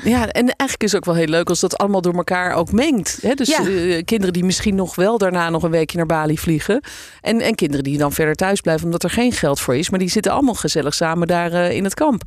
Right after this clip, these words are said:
Speaker 2: Ja, precies.
Speaker 1: Ja.
Speaker 2: Ja.
Speaker 1: En, eh, ja, nou, we praten zo nog eventjes verder. Want, eh, ja, ik ben, ik ben wel heel benieuwd, eh, hoe het is met de voorbereiding voor maandag. Want dan begint het. En ook hoe die dagen er dan uitzien.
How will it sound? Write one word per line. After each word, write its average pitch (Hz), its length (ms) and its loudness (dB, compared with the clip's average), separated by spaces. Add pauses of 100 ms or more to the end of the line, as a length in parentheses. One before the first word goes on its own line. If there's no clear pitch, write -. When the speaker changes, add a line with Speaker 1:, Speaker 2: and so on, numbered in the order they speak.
(100)
Speaker 2:
Ja, 277 140 2
precies. 226 580 -2
Speaker 1:
Ja. 226 240 2 (360)
Speaker 2:
Ja. 254 140 2
Speaker 1:
En, 226 160 0 (140)
eh, 226 180 2
ja, 202 160 2
nou, - 180 0
we - 80 2
praten 269 340 0
zo 269 140 2
nog 254 140 2
eventjes 214 340 -2
verder. 247 340 2
Want, 214 260 0
eh, 156 420 2
ja, 214 140 2
ik 160 100 -2
ben, 175 300 0
ik 185 140 -2
ben 185 120 2
wel 170 140 2
heel 180 140 4
benieuwd, 175 360 0
eh, 160 200 4
hoe 175 220 2
het 170 140 -2
is 175 160 -2
met 175 120 0
de - 60 -6
voorbereiding 170 560 0
voor 170 120 0
maandag. 185 300 2
Want 160 120 0
dan 156 100 0
begint 233 340 2
het. 165 160 0
En - 140 0
ook 214 140 -2
hoe 226 100 4
die 220 140 2
dagen 226 340 0
er 196 100 2
dan 196 280 0
uitzien. 170 520 0